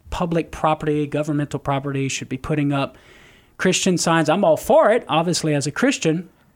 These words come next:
But I can see the reasoning on the other side and say, "Hey, well,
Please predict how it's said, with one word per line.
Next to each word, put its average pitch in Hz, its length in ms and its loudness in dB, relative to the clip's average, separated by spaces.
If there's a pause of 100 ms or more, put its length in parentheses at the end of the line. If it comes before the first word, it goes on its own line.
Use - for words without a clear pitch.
(380)
But 165 240 2
I 151 120 0
can 147 160 -2
see 180 560 -2
the 156 240 -2
reasoning 165 440 2
on 147 120 0
the 143 120 0
other 139 140 -2
side 269 380 2
and 165 80 0
say, 135 160 -4
"Hey, 147 180 -4
well, 107 160 -12